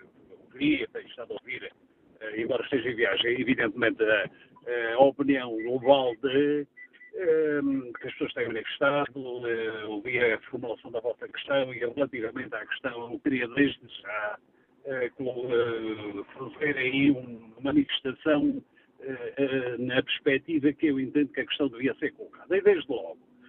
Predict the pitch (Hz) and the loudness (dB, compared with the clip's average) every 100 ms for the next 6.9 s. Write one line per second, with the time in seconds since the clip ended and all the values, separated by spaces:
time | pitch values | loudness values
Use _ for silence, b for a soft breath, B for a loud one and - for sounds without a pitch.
0 | B - 160 147 143 131 - 196 220 185 | B 0 4 6 4 2 -2 0 2 2
1 | 165 208 - 160 - 156 - 165 160 147 | 2 2 2 2 2 0 4 4 4 2
2 | 160 160 - - 135 139 139 170 170 165 | 0 -2 -6 -6 0 2 2 2 2 2
3 | 147 - 143 131 - 156 139 139 139 139 | 2 0 -4 -4 0 2 2 2 2 4
4 | 160 170 156 139 120 143 151 131 110 147 | 4 4 2 2 0 0 0 -2 -8 0
5 | 139 123 - - 143 143 135 - 143 131 | 0 -2 -12 -14 -4 0 0 -2 -6 -6
6 | 127 131 120 117 147 127 127 123 | -8 -10 -10 -6 -6 -4 -2 -2